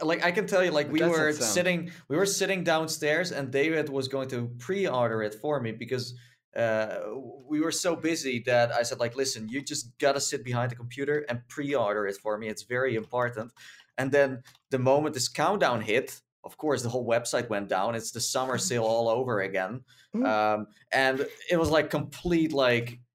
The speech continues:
Speaker 1: chaos, like, where it's like, "Oh, check upstairs." And then we finally went to the payment, but then it got stuck and stuff like that. So we were completely, because if you were one of the first ones to, to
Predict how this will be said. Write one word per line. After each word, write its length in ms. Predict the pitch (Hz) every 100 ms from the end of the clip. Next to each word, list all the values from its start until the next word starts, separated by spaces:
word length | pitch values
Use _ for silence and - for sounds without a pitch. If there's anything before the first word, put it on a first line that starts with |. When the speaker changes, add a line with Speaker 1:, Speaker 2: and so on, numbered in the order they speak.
| _
Speaker 1:
chaos, 440 | 190 165 139 120
like, 220 | 123 120 123
where 220 | 131 131
it's 80 | 127
like, 160 | 127
"Oh, 100 | 165
check 280 | 170 214 196
upstairs." 560 | 180 175 202 175 175 175
And 100 | 160
then 240 | 170 165 - -
we 80 | 135
finally 280 | 180 175
went 180 | 165 160
to 40 | 151
the 60 | - 170
payment, 380 | 180 175 170 165
but 100 | 151
then 140 | 160
it 160 | 151 -
got 180 | 151
stuck 400 | - - 180 180
and 180 | 170 156
stuff 280 | 151 165 151
like 180 | 151 147
that. 220 | 151 147
So 160 | 151 147
we 80 |
were 160 | 160 160
completely, 880 | 156 143 - 208 202 180 156 151 - _ _ _
because 460 | 170 180 196 196 - _ _ _ _ _ _ _
if 160 | 170 185
you 120 | 202
were 140 | 196 185
one 140 | 185
of 120 | 175
the 80 | 160
first 420 | - 185 202 -
ones 380 | 147 123 120 123
to, 420 | 123 120 113 107
to 120 | -